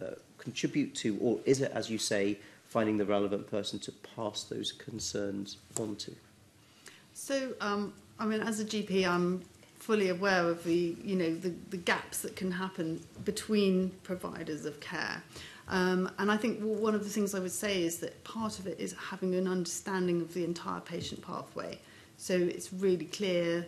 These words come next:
Speaker 2: you know, that the information is shared in a way across, and, and I'm seeing development of digital systems, for example, which are really enhancing that.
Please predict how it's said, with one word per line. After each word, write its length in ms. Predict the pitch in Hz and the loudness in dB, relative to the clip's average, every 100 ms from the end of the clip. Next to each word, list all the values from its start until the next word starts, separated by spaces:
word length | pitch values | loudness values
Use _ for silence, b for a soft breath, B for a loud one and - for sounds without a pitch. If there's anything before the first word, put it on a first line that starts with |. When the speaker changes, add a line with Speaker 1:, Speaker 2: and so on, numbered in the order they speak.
| - | -4
Speaker 2:
you 100 | 190 | 0
know, 140 | 170 | 2
that 240 | 160 - - | 2 -2 -2
the 80 | 170 | 0
information 640 | 170 - 196 185 - 175 | 0 -2 0 2 0 0
is 100 | 165 | 0
shared 380 | - 196 185 175 | -2 -2 -2 -2
in 100 | 175 | -2
a 40 | |
way 500 | 170 180 175 170 175 B B B | -2 0 2 2 0 B B B
across, 580 | 180 - 196 180 - - 202 | -18 0 2 2 -4 -6 0
and, 200 | 180 175 | 0 2
and 120 | 190 | 4
I'm 140 | 190 | 4
seeing 520 | 190 220 196 190 190 - - | 2 2 4 4 2 -2 -8
development 580 | 175 190 180 175 180 170 | -2 0 0 0 0 0
of 140 | 165 | -4
digital 340 | 175 170 - 160 | -2 -4 -6 -8
systems, 540 | - 190 - 190 180 | -4 -4 0 0 0
for 140 | - 165 | -4 -6
example, 500 | - 175 170 170 156 | -4 -2 -2 -2 -4
which 240 | 160 165 | -4 -6
are 40 | 185 | -4
really 320 | 175 175 160 | -2 0 0
enhancing 720 | 165 170 180 165 - 165 165 | -2 -2 -4 -4 -6 -4 -4
that. 400 | - - - | -4 -4 -6